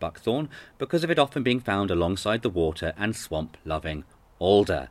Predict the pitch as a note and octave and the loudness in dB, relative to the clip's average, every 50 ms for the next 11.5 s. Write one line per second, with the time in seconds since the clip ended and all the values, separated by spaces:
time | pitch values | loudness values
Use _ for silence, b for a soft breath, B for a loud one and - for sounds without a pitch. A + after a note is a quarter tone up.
0 | B B B B B B _ - C#2 C#2+ D2 D2+ F2+ F#2+ A#2 A#2+ A#2+ A#2+ - C#3+ | B B B B B B _ -16 -14 -10 -4 -2 2 2 4 4 4 2 2 -2
1 | C3 - - C#3 C3+ C3 - D#3 D3 C3 - - B2+ - - E3 E3 E3 D#3+ E3+ | -4 -2 -4 -4 -4 -2 -2 -4 -4 -4 -4 -6 -8 -4 -4 -2 -2 -2 -2 -4
2 | E3+ E3+ - - G2 D#2+ - - E2+ E2 D#2+ - - D#2 D#2+ D#2+ D#2+ D#2+ E2+ G2+ | -6 -6 -4 -2 -2 -4 -2 -4 -6 -6 -6 -8 -8 -8 -8 -6 -4 -4 -6 -6
3 | - - - D2+ - - E2 D#2+ D2 C#2+ C2+ C2 C2 - - - - - F2 F2 | -6 -8 -10 -10 -8 -8 -8 -8 -8 -10 -12 -14 -14 -18 -20 -20 -10 -6 -4 -2
4 | D#2+ C#2+ B1+ A#1+ - _ _ _ _ b b b b b b b b b b b | -2 -4 -6 -12 -18 _ _ _ _ b b b b b b b b b b b
5 | _ _ _ B B B B B - - D3 D3 D3+ G3 A#3 C4 B3 A#3 - - | _ _ _ B B B B B -6 -4 0 2 2 2 2 2 -2 -4 -2 0
6 | D#3+ C3+ C3 A#2 - G#2+ F2+ - - - A2 D#3 F3+ E3 D3 - F2+ E2+ - - | 2 2 2 2 0 -4 -4 -4 -2 4 6 6 6 6 4 0 0 -6 -6 -6
7 | - A2 G#2 A#2 C#3+ C#3+ - B2+ A#2+ B2+ B2+ - C3+ B2+ B2+ B2+ A#2+ - B2 B2+ | -6 -4 -4 -4 -4 -6 -6 -6 -4 -4 -4 -2 -2 -2 0 -2 0 2 2 2
8 | C3 C3+ B2 G#2 F#2 A#2+ B2+ E3 G3+ A3 E3 D#3+ F#3+ F3+ - F#3 F3+ F3+ F3 D#3+ | 2 2 0 -2 2 4 4 4 4 2 2 0 -4 -4 -2 -4 -2 -2 -2 -2
9 | D3+ D3+ D#3 D3+ - - C#3+ C3+ C3 - - - G#3 F#3+ F3+ C#3 F#2+ F2 D#2+ - | -2 -2 -4 -4 -4 -4 -4 -4 -4 -8 -6 -4 -2 0 0 -2 -2 -2 -6 -6
10 | - - E2 D2+ D2+ D2+ D2 - B B B B B B B B B B2 A#2 D3 | -10 -10 -8 -8 -8 -8 -10 -14 B B B B B B B B B -2 0 0
11 | F3 F#3 E3+ - - D3+ E3 F#3 F3+ D#3+ | 2 0 -2 2 2 2 2 2 -2 -8